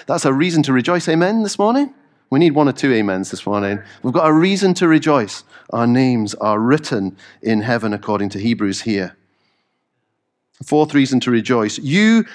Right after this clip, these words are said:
have come to God, the judge of all. A reason to rejoice this morning. God is just. Now, you may think, "Wait a minute, why is that? Why, what, God is just?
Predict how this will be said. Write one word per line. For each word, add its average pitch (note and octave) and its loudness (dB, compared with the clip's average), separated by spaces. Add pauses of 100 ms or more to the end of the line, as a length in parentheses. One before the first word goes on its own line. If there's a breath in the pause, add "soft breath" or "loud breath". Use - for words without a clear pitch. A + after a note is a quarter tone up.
(100)
have D3 0
come E3+ 0
to D#3+ -2
God, C#3 2
the C3+ 2
judge D3 2
of D#3 0
all. D3+ 2 (220 loud breath)
A D3 0
reason A3 2
to A3 -2
rejoice F3+ 0
this - -6
morning. C#3+ 4
God G#3+ 4 (200 soft breath)
is F3+ 2 (520)
just. - 0 (920)
Now, E3+ 2
you D3+ 6
may F3 6
think, D#3 -2 (480 soft breath)
"Wait B2 -2
a F#2 -2
minute, G#2+ 0
why D3+ 0
is C3+ -2
that? C#3+ -6
Why, F#3 -6 (200)
what, - -12
God C#3 -4
is B2 -4
just? - -12